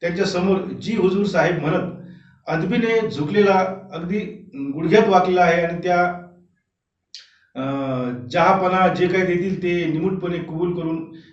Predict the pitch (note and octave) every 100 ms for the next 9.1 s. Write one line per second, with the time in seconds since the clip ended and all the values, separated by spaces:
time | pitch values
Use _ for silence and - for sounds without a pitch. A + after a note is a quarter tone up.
0 | - A#2+ F#3 G3+ F#3 F#3 F3+ F3 F3 E3+
1 | F3 F3+ F3+ - D3 D#3+ C#3+ C#3 D3 C#3+
2 | C3 - - - - _ - D#3+ D#3+ F3+
3 | G3+ A3 G#3 G3 F#3+ G3 F#3 F#3 F#3 -
4 | F3 E3+ D#3+ - - _ _ B3 C4 B3+
5 | - - - C#3+ C3 B2+ F3 A#3 A3+ G#3+
6 | A3+ G#3+ F#3+ G3+ G3 G3+ G3+ E3 F#3 -
7 | E3+ F3+ F#3 E3+ F3+ F#3+ F#3 - C#3 D3
8 | D3 C#3+ C#3 F#3 F#3 B2+ - D#3 F#3 F#3+